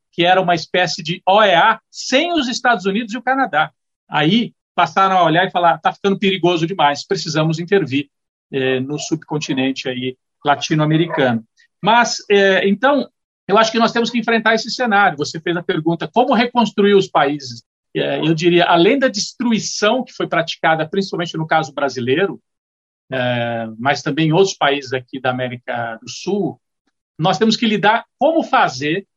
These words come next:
como reconstruir, no momento em que o preço dos produtos primários de exportação não tá mais tão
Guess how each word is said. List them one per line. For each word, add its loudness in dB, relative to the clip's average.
como -2
reconstruir, 0
no 4
momento 4
em 2
que 0
o -10
preço 0
dos -8
produtos 0
primários 0
de -12
exportação -2
não 0
tá 2
mais -2
tão -4